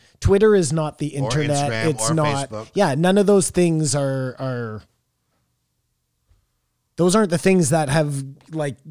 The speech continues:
Speaker 1: given us information.
Speaker 2: Yet it does exist.
Speaker 1: They're just companies that make
Speaker 2: And,
Speaker 1: money.
Speaker 2: and all I said was these are groundworks for the idea of the metaverse and further on.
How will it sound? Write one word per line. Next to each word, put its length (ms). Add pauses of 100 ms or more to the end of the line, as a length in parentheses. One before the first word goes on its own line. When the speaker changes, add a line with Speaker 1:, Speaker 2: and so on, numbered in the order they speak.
Speaker 1:
given 300
us 160
information. 920
Speaker 2:
Yet 280
it 140
does 260
exist. 640 (600)
Speaker 1:
They're 140
just 280
companies 520
that 120
make 160
Speaker 2:
And, 140
Speaker 1:
money. 340
Speaker 2:
and 160
all 280
I 100
said 200
was 220
these 220
are 40
groundworks 920
for 160
the 140
idea 300
of 100
the 80
metaverse 640
and 120
further 320
on. 300